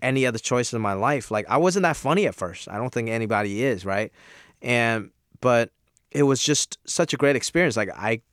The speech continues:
I saw this was a whole new world that I'm getting into. I'm making new friends. And if I get good at this, this could be possibly, you know, a career. So that was very liberating to just know that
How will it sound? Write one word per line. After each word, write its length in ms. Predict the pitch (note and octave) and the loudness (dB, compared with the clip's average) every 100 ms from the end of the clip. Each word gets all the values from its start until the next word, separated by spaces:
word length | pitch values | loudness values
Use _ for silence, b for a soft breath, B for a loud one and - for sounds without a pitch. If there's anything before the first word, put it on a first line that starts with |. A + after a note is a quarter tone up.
| _ _ | _ _
I 160 | A#2+ A#2 | -2 0
saw 800 | - - - D#3+ D#3+ C#3 G#2 G2 | 0 2 4 4 4 4 2 2
this 200 | A2+ - | -2 -4
was 140 | G#2 | -4
a 60 | G2 | -2
whole 220 | B2 A#2 | 0 0
new 200 | A#2 A2+ | 0 -2
world 400 | G2 G2+ A#2 G#2 | 0 0 0 0
that 100 | G2+ | -2
I'm 140 | F#2+ | -4
getting 240 | F#2 G#2 G2 | -4 -4 -6
into. 460 | F#2+ - F#2 F2 B B B | -8 -6 -6 -8 B B B
I'm 220 | - G2+ G2+ | -6 -4 -2
making 360 | A#2 - G#2+ | -4 -4 -4
new 160 | G#2+ A2 | -2 -4
friends. 560 | - A#2 G#2+ G2 F2+ B B A2 | -2 -2 -2 -4 -8 B B -6
And 100 | A2+ | -2
if 60 | |
I 80 | A2+ | 0
get 260 | D3 C#3 - | 2 0 2
good 160 | D3 | 2
at 140 | D3+ - | 2 0
this, 180 | G#2+ | -4
this 240 | - A2+ - | -2 -4 -4
could 300 | - E3 - | -4 -4 -2
be 220 | A#2+ G2+ - | -2 -2 -6
possibly, 800 | - D#3+ A3 - D3 G#2 G2 A2 b b b b b | -4 0 0 0 -2 0 -2 -4 b b b b b
you 140 | A#2+ | 0
know, 160 | A2+ A2+ | 2 2
a 60 | A2+ | 0
career. 580 | - C3+ F3+ E3 E2 b b b b | 2 4 4 4 0 b b b b
So 320 | - D#3 D3 | -2 2 4
that 260 | B2 F3+ A#3+ | 4 4 4
was 140 | F3 | 2
very 240 | C3 D#3 B2+ | 4 4 4
liberating 680 | A#2 D3 C#3 A2+ G2+ F#2+ G2 | 4 4 4 4 2 -2 -6
to 100 | G#2 | -2
just 320 | B2 A2+ A2 | 0 0 -2
know 380 | G#2 B2+ E3+ E3+ | -2 2 4 4
that 400 | B2+ G2+ F#2+ | 4 2 0